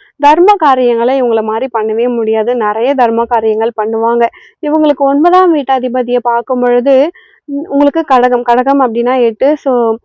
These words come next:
உங்களுக்கு ஒன்பதாம் வீட்டு அதிபதி குரு பகவான். உங்களை பொறுத்த வரைக்கும் தர்ம சிந்தனைகள் அதிகமா இருக்கும். கோவிலுக்கு போவாங்க, சாமி கும்பிடுவாங்க.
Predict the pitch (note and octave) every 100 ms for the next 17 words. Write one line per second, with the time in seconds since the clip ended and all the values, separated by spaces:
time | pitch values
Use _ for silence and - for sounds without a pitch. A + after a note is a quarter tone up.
0 | _ _ - C#4+ C4+ C4 B3+ C#4 D#4+ D#4+
1 | E4 D4+ C4+ B3 A#3 A3+ B3 A#3+ A#3 A#3
2 | A#3 A3 A#3+ C#4+ F4 - _ _ _ E4+
3 | F#4 G4+ D#4+ C#4 C4+ A#3+ D4 D4 B3 C4
4 | E4+ E4 D4 C4 A#3 B3+ A#3+ A3 A3+ A3+
5 | A3+ A3 A#3+ B3+ _ C#4+ D4+ D4+ C4 -
6 | A3+ A3+ A3+ A3+ A3+ A#3+ B3+ C#4 B3+ A3+
7 | A3 A3+ A3 A3+ A#3